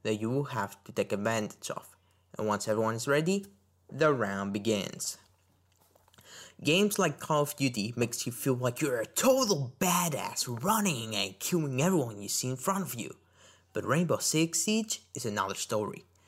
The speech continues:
You only have one life in each round, and you don't want to die in a stupid way. It makes you feel tension and fear, because one wrong move can get you out of the round.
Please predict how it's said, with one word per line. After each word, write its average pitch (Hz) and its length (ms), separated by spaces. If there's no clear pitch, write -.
You 143 100
only 147 140
have 139 420
one 139 540
life 139 280
in 113 80
each - 240
round, - 380
and 117 100
you 110 60
don't 123 260
want 139 200
to 131 120
die 131 60
in 139 80
a 147 80
stupid 151 340
way. 151 360
It 123 120
makes 135 320
you 127 40
feel 117 280
tension - 640
and 113 80
fear, 143 400
because 117 280
one 151 380
wrong 165 340
move 165 380
can 113 140
get 113 240
you - 160
out 123 180
of 107 120
the 104 80
round. 98 400